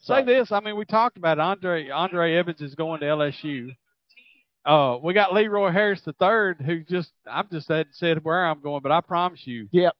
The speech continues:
Speaker 1: it's got a one after the D. All right, he's going to a D one. He's going to a Power Five D one school. Uh, if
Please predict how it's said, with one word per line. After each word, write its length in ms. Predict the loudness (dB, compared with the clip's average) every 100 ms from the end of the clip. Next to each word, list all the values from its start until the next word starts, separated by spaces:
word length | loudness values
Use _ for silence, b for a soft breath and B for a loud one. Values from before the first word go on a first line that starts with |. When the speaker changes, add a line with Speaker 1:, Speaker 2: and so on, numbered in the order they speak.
| -4
Speaker 1:
it's 180 | -2 4
got 160 | 4
a 80 | 2
one 340 | -2 -4 -2
after 220 | -2 -4 -6
the 120 | -6
D. 380 | -4 -4 -6 -8
All 120 | -2 0
right, 220 | 0 -2
he's 200 | -6 -4
going 280 | -2 -4 -2
to 100 | -4
a 40 |
D 180 | -2 -2
one. 320 | -2 -8 -8 -8
He's 140 | -4
going 200 | -4 0
to 60 | 0
a 80 | 0
Power 360 | 0 0 0
Five 340 | 0 0 0 -4
D 160 | -8 -10
one 160 | -20 -20
school. 360 | -12 -10 -10 -18 _ _ _
Uh, 340 | -6 -4 -4 -6
if 140 | -14